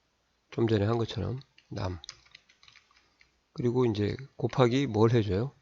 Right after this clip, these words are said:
true일 때 점수만 남기고 나머지는 다 영으로 만들자. 개수는 일을 만들었었죠. 컨트롤 시프트 엔터 하면 이제 사백칠십구가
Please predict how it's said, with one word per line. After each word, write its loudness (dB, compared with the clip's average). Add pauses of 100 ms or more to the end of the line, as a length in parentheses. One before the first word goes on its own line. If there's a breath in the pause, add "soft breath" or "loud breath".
(600)
true일 6
때 8
점수만 2
남기고 -4 (160)
나머지는 -2
다 -4 (220)
영으로 0
만들자. -8 (1700 soft breath)
개수는 6
일을 8
만들었었죠. 2 (200)
컨트롤 -2
시프트 -8
엔터 -2
하면 -8
이제 -14
사백칠십구가 -4